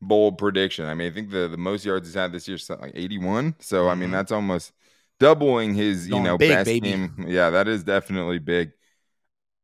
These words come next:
Speaker 1: I can see it. I mean, I, there's one thing. I mean, the Falcons have not been good against tight ends this year. They've given up seven catches to tight ends in every game except for three so far this season, and they've given up six catches to ev-,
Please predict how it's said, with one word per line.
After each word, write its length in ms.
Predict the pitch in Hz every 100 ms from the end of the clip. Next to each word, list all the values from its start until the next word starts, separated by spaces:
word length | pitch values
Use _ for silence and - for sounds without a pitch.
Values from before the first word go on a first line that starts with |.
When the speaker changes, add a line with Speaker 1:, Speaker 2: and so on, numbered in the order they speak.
| _ -
Speaker 1:
I 80 | 175
can 140 | 143
see 220 | 123 170
it. 160 | 160 - -
I 100 | 127
mean, 260 | 131 135 127
I, 120 | 120
there's 260 | 117 120
one 220 | 117 139 117
thing. 240 | 131 123
I 20 |
mean, 300 | 110 110 90
the 200 | 110 107 - _ _ _ _ _ - 92 _
Falcons 340 | 135 139 139 117
have 100 | 117
not 220 | 117 113
been 160 | 104 101
good 140 | 95
against 300 | 87 87 82
tight 200 | 90 87
ends 160 | 87 76
this 140 | 69
year. 200 | 73 71
They've 200 | 78 85
given 220 | 107 107
up 120 | 104
seven 480 | 80 - 135 131 135
catches 480 | 127 120 - 117 - _ _ -
to 180 | 170 160
tight 300 | 135 123 113
ends 240 | 113 104
in 80 | 101
every 300 | 104 101 107
game 280 | 95 101 95
except 320 | 78 104 87
for 160 | 95 90
three 460 | - 87 113 127
so 220 | - 117
far 280 | 104 113 110
this 220 | 107 107
season, 400 | - 110 101 104 98 _ -
and 100 | 113
they've 140 | 120
given 220 | 107 123 123
up 100 | 101
six 400 | - 160 - -
catches 420 | - 113 104 110 101
to 340 | 110 107 101 -
ev-, 220 | 107